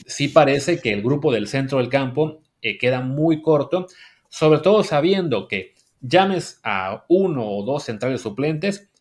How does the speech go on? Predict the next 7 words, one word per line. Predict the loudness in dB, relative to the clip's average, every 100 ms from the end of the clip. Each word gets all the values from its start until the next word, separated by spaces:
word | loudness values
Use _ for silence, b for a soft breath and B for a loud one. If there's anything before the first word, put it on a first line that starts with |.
| _ _
si | -10 -4 0
Montes | 0 0 -2 -6 -6 _
o | -2 0 0
Johan | -2 -4 -6 -12 -6
no | -4
están | -4 -6
disponibles, | -8 -8 -4 -2 0 -2 -4